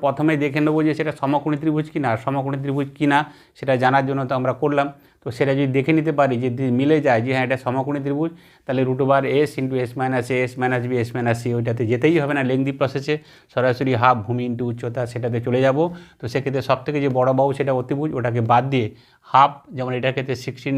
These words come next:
into থার্টি, তো সরাসরি আমরা উত্তর বলতে পারবো যে কোনটা সঠিক উত্তর। তো আজকে এই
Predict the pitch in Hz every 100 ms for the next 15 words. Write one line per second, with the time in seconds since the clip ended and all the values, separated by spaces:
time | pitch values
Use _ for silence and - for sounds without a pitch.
0 | 135 131 123 123 165 170 - - 127 120
1 | 117 117 131 123 123 117 117 123 120 120
2 | 123 120 123 135 131 104 104 160 190 -
3 | - 104 101 101 98 - _ _ _ _
4 | - _ _ - - - 165 143 - 185